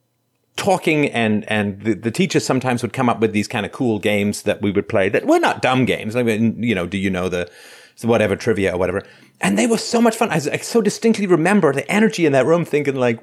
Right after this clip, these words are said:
"Why? <laughs> Why?" It's like,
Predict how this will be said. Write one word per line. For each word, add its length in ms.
"Why? 880
<laughs> 160
Why?" 440
It's 440
like, 280